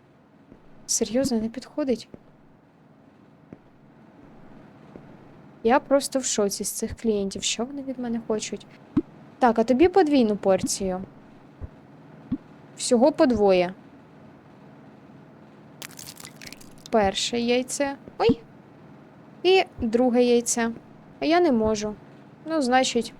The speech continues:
подвійна порція з м'ясом. Це я вибачаюсь. Хай воно полежить. Ну, що скажеш? Так а я ж тобі зробила. Що тобі не так?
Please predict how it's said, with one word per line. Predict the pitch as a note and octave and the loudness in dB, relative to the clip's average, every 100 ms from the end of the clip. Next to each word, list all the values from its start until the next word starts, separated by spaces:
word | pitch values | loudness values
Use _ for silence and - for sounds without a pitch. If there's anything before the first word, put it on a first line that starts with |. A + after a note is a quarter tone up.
| - - - | -20 -18 -4
подвійна | A3+ A#3 C#4 A#3+ | 0 0 2 0
порція | G#3 A3+ A3 A#3 G#3 | 2 0 0 -2 -2
з | |
м'ясом. | G3 F#3+ F#3+ F#3+ - G3 - _ _ - - - - - - - _ | -2 -2 -2 -4 -8 -12 -14 _ _ -20 -20 -20 -20 -20 -20 -20 _
Це | - - A#3 | -10 -2 0
я | A3+ | 2
вибачаюсь. | A3 A3 A3+ - E4+ C4 A3+ - - _ - | 0 -2 -4 -2 0 0 -2 -8 -16 _ -4
Хай | A3 | -2
воно | G#3+ G#3+ | -2 -2
полежить. | A#3 C4 D#4+ C4 F#3+ - - - - | 2 4 4 2 -4 -12 -20 -18 -8
Ну, | B3+ | -4
що | - A#3+ | -2 -2
скажеш? | - G#3 G3+ C4 - - - - - _ _ _ _ _ _ _ _ _ _ _ _ _ _ _ _ _ _ - | -2 -4 -2 -4 -6 -10 -20 -20 -20 _ _ _ _ _ _ _ _ _ _ _ _ _ _ _ _ _ _ -8
Так | C#4 | 2
а | |
я | D#4+ E4 | 4 6
ж | D#4+ - | 4 2
тобі | C#4+ | 2
зробила. | C4+ C#4+ C4 D#4 D4 | 4 4 6 8 8
Що | C4 - D#4+ | 6 4 4
тобі | D4 D4+ | 4 4
не | D#4 | 4
так? | - D#4 C#4 G#3 - | 4 6 6 4 0